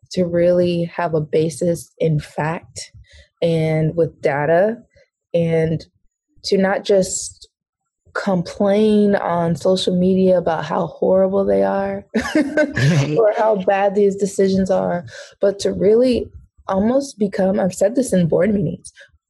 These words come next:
Speaker 1: almost become politicians and lobbyists about this. We need to find a way in. We can't just kn-, knock on the door and demand a seat at the table. They don't have to give us that. And so we need to find out, like,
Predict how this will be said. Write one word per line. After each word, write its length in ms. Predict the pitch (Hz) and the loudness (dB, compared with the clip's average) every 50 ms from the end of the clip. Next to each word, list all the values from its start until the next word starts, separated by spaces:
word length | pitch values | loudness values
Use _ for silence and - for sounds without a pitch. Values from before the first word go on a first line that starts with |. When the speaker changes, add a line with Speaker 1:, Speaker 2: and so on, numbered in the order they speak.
| _ _ | _ _
Speaker 1:
almost 380 | 196 208 262 320 349 339 - - | 0 0 2 2 0 -2 -2 -4
become 280 | 311 269 285 269 254 | -2 0 2 2 2
politicians 720 | - - 226 226 226 214 - - 247 240 - 254 208 190 | 2 0 0 -2 -2 -2 -2 -4 -4 -2 0 -2 0 2
and 140 | 196 185 175 | 2 2 2
lobbyists 500 | 180 190 202 226 220 190 - - - - | 2 0 0 -2 -2 -2 -2 -4 -4 -6
about 300 | - - - 139 - - | -6 -4 -4 -4 -2 -2
this. 200 | - 170 - - | -2 -2 -2 -4
We 140 | 170 175 170 | -4 -2 0
need 320 | 170 175 180 196 208 202 - | 0 0 0 0 -2 -4 -8
to 100 | - - | -12 -14
find 460 | - _ - 170 165 165 175 180 202 | -8 _ -4 -2 -2 0 0 0 0
a 80 | 202 | 0
way 300 | 190 175 160 156 156 - - | 0 0 2 0 0 0 0
in. 380 | - 196 196 190 185 185 180 - - - - - - - - _ - | 0 0 2 2 2 0 -2 -4 -12 -20 -20 -20 -20 -20 -20 _ -6
We 100 | 175 170 | -4 -2
can't 320 | - - 208 208 - - | 0 0 0 0 -2 0
just 480 | - 190 185 185 277 - - - - - _ _ | 2 2 2 2 0 -4 -10 -12 -14 -18 _ _
kn-, 240 | 196 185 175 175 160 - - - _ _ | -4 -2 -2 -2 -4 -4 -10 -20 _ _
knock 340 | 190 180 180 180 196 196 - | -4 -2 -2 -2 -2 0 0
on 140 | 208 196 190 | 2 2 2
the 80 | 185 | 2
door 340 | 175 156 170 170 180 190 190 | 2 2 2 4 4 4 4
and 140 | 180 175 165 | 2 2 0
demand 340 | 170 170 170 170 185 185 185 | 0 0 2 0 2 0 0
a 40 | |
seat 260 | - - - 185 175 180 | -2 -2 -6 -4 -4 -4
at 100 | 147 - | -6 -6
the 80 | - | -12
table. 400 | - - 185 190 202 190 165 151 | -4 -2 0 2 2 2 0 2
They 120 | 156 165 170 | 2 0 0
don't 200 | 180 180 185 - | 0 -4 -4 -6
have 220 | 202 208 220 - | -6 -6 -6 -4
to 100 | - 214 | -6 -4
give 200 | 180 208 208 202 | -2 0 0 0
us 160 | 190 190 - | 0 -2 -2
that. 240 | - - - - - _ _ - - _ _ 190 | -6 -6 -6 -6 -12 _ _ -20 -20 _ _ -2
And 100 | 185 180 | 0 2
so 140 | - 180 175 | 2 2 2
we 160 | 175 170 170 | 2 2 2
need 200 | 175 180 196 190 | 2 2 2 0
to 100 | - 220 | -2 -4
find 360 | - - 185 175 175 175 175 | -4 -4 -2 -2 0 0 0
out, 280 | 170 165 160 160 160 - | 0 0 0 -2 -2 -4
like, 160 | 185 165 - | -4 -6 -6